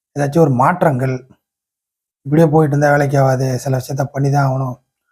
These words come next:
அப்படிங்கிற மாதிரியான சூழ்நிலைகள், கௌரவ குறைச்சலானாலும் பரவாயில்ல, பண்ணித்தான் ஆகணும்,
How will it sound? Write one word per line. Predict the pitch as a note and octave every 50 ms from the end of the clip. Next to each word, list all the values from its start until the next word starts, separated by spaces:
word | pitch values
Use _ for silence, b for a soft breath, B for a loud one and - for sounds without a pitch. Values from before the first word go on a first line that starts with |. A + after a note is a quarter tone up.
| _ _ _ _ _ -
அப்படிங்கிற | - C#3 E3 F3 E3 E3 D3+
மாதிரியான | D3 C#3+ C3+ B2+ B2+ B2+ B2+ -
சூழ்நிலைகள், | D#3 E3 D#3 C#3 C3 A#2+ A#2 B2 B2+ C3 - - _ _ _ _ _ _ _ _ _ _ _ _ _ _ _ _ _ _ _ _ _ _ _ _ _ _ _ _ _
கௌரவ | F3+ G3 G#3 G#3 F#3+
குறைச்சலானாலும் | E3+ F3 E3 D#3+ - D#3+ D#3+ D#3 D#3 D#3 E3 D#3+ D3
பரவாயில்ல, | C#3+ D3 D3 C#3+ C#3 C3 B2+
பண்ணித்தான் | C3+ C3+ C#3 C#3 - - C#3+ C3+
ஆகணும், | B2+ B2+ B2+ C3 A#2+ -